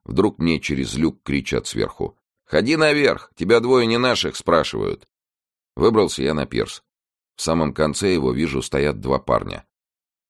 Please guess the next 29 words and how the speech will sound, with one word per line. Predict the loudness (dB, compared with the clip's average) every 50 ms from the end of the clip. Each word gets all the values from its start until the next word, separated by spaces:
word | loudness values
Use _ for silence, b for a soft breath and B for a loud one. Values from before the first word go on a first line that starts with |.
| _ -2
На | -2 -2 -2
спинах | 0 0 2 2 2 0 0 -2
их | -4 -4 -4
курток | _ -2 -2 -2 0 -2 -4 -6 -4
проштампованы | -4 -4 -2 0 0 0 0 2 0 2 2 2 0 -2 -4
крупные | -2 0 0 0 0 0 -2 -2 0 0
литеры | 0 -2 -2 -2 -2 -2 -2 -2 -4
«Там | -4 _ 0 2 2 2 0 -2
двести | -4 -4 -2 -2 0 -2 -2 -4 -6 -6
шестнадцать». | -6 -6 -6 -6 -4 -4 -4 -4 -6 -8 -12 -12 -14 _ _ _ _ _ _ _ _ _ _ _
Подхожу | -6 -4 -2 0 0 0 2 0 0
ближе. | 0 0 -2 -2 -4 -6 -8 -10 -12 _ _ _ _ _ _ _ _ _ _ _ _
Сами | -2 0 2 2 2 2 2
они | 0 0 0
длинные, | -2 0 0 0 0 0 0 0 -2 -2
чернущие | -4 -4 -2 -2 -2 -2 -2 -2 -4 -4 -2 -2 -2
от | -2
загара. | -2 -2 -2 0 0 2 2 2 0 -2 -6 _ _ _ _ _ _
Под | -4 -4 -4 -2
куртками | -2 0 0 0 -2 -4 -2 -2 0 0
у | 0 0
них | 0 -2 -2 -4
не | -4 -6 -4
тельняшки, | -2 0 0 2 2 0 0 -2 -2 -4 -2
а | -2 -2 -2 -2
свитера | -4 -6 -6 -4 0 0 2 2 2 2 0 -2
из | -4 -4
добротной | -4 -2 0 2 0 0 0 -4 -6 -6
шерсти. | -4 -4 -4 -4 -4 -6 -10 -12 -14 -14